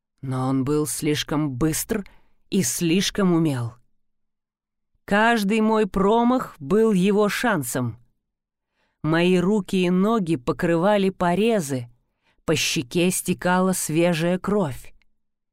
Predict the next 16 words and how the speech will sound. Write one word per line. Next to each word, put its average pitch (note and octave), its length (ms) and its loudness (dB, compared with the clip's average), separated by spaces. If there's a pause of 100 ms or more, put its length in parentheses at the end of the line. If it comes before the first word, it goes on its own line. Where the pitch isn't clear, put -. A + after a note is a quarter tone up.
(560)
Моя F#3+ 380 2
рука G#3 400 0
почти - 560 -4
обуглилась F#3+ 880 2
в D3+ 100 -6
месте G3 420 0
соприкосновения G3 1200 0
с - 140 -4
рукояткой F#3+ 760 0
меча. D#3+ 560 -4 (1040)
Поэтому E3+ 520 -2
я D3 280 -2
отбросила D#3 640 -4
его C3 340 -4
в B2 140 -10
сторону. B2+ 720 -8